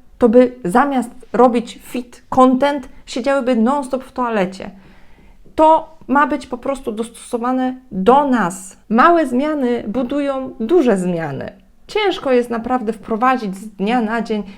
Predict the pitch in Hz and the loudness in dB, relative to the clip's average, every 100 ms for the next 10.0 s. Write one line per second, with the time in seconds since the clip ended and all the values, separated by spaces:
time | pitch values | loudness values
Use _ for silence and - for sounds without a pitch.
0 | - 220 220 214 226 196 - 202 208 202 | -2 0 2 0 0 -2 -2 -2 -2 -2
1 | 196 190 190 196 180 165 202 196 - - | -2 -2 -2 0 0 0 -2 -6 -18 -4
2 | 226 254 254 262 240 240 240 240 254 254 | -2 -2 -2 -2 -2 0 -2 0 0 0
3 | - - 202 190 190 202 220 220 220 226 | -2 -4 -4 -4 -6 -6 -4 -4 -4 -2
4 | 214 214 220 214 196 196 196 202 202 - | -2 -2 -4 -4 -6 -8 -6 -6 -6 -8
5 | 190 185 190 190 190 185 165 - - - | -8 -4 -2 -2 -2 -4 -6 -10 -16 -4
6 | 247 - - 247 262 311 294 269 254 254 | -4 -4 -6 -4 0 0 2 2 2 2
7 | 226 202 185 - - - - - 247 277 | 0 -2 -4 -10 -20 -20 -20 2 4 4
8 | 285 - 220 220 254 247 233 190 214 233 | 2 -2 -2 0 0 0 -2 -2 0 0
9 | 226 220 - 190 202 254 190 190 - | 0 -2 -4 2 6 6 4 -2 -12